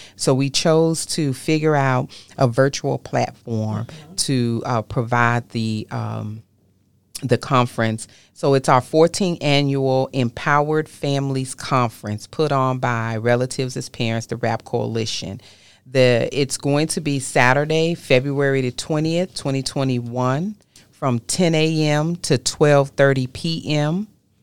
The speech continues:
Speaker 1: It will be via Zoom. There is no cost to register. Go to Eventbrite, eventbrite dot com,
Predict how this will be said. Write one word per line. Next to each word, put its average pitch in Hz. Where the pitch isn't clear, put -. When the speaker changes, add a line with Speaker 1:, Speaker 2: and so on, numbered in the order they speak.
Speaker 1:
It 147
will 143
be 147
via 135
Zoom. 139
There 135
is 120
no 131
cost 160
to 202
register. 143
Go 143
to 139
Eventbrite, 139
eventbrite 151
dot 165
com, 120